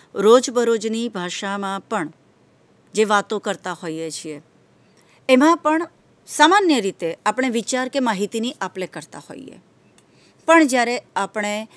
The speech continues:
આપણી કોઈ અનુભૂતિની કે આપણી કોઈ લાગણીની અભિવ્યક્તિ સાધવી હોય, ત્યારે આપણે કોઈક પ્રયુક્તિનો ઉપયોગ કરતા હોઈએ છીએ. દાખલા તરીકે, અ, કોઈ યુ પી એસ સીની પરીક્ષાની અથવા તો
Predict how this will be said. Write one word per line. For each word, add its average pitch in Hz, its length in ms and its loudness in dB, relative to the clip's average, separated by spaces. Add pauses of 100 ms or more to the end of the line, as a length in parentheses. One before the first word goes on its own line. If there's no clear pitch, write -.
(260)
આપણી 226 260 -2
કોઈ 240 200 2
અનુભૂતિની 175 840 -4
કે 208 120 -8
આપણી 214 320 -6
કોઈ 220 160 0
લાગણીની 226 560 4
અભિવ્યક્તિ 214 580 -2
સાધવી 165 460 -6
હોય, - 240 -16 (380)
ત્યારે 226 520 2 (400)
આપણે 285 460 2 (800)
કોઈક 330 200 2 (120)
પ્રયુક્તિનો 254 800 0
ઉપયોગ 220 460 0
કરતા 180 360 -6
હોઈએ 151 400 -10
છીએ. 82 400 -14 (280)
દાખલા 254 280 0
તરીકે, 226 560 0
અ, - 540 -12 (680)
કોઈ 240 440 4 (460)
યુ 233 120 0
પી 269 140 0
એસ 254 120 2
સીની 240 220 -4
પરીક્ષાની 202 640 -6
અથવા 208 240 -8
તો 226 300 -6